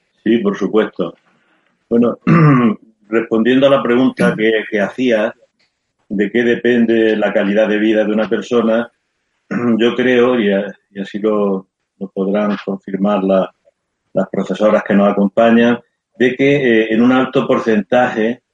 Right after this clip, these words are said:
eh, depende de la disposición de cada persona, ¿no? De, de su actitud ante la vida. Yo me gustaría, <clears throat> si me lo permitís, pues centrarme un poco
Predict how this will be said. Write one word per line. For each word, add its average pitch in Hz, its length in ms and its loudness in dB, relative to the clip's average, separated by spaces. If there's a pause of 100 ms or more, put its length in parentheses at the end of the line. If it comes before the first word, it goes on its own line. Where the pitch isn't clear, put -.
(200)
eh, 98 260 -4
depende 127 640 0 (460)
de 107 140 0
la 110 100 4
disposición 110 640 0
de 123 140 0
cada 110 580 2
persona, 113 480 -2
¿no? 110 160 -2
De, 98 320 -2 (580)
de 104 200 -2
su 104 460 0
actitud 120 600 0
ante 107 580 0
la 101 100 0
vida. 117 320 -2 (720)
Yo 160 260 2
me 131 140 2
gustaría, 139 640 0 (180)
<clears throat> 123 480 2
si 123 80 0
me 123 100 4
lo 127 120 2
permitís, 127 440 0
pues 120 160 -2
centrarme 120 460 0
un 127 100 -2
poco 139 600 -2